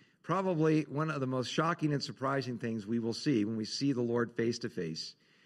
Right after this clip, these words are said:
is, you know, we think, "Oh, you know, what is Jesus gonna reward me for? You know, what am I gonna be blessed for in heaven?" You know, I think the Lord is probably going to appreciate more than anything else the fact that we simply hung in there. Yeah, I, I saw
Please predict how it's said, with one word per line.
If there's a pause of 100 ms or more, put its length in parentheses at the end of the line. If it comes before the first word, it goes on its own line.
(420)
is,
you
know,
we
think,
"Oh,
you
know,
what
is (140)
Jesus
gonna
reward
me
for?
You
know,
what
am
I
gonna
be
blessed
for
in
heaven?" (920)
You
know,
I
think
the
Lord
is
probably
going
to
appreciate (140)
more
than
anything
else
the
fact
that
we
simply
hung
in
there. (1040)
Yeah,
I,
I
saw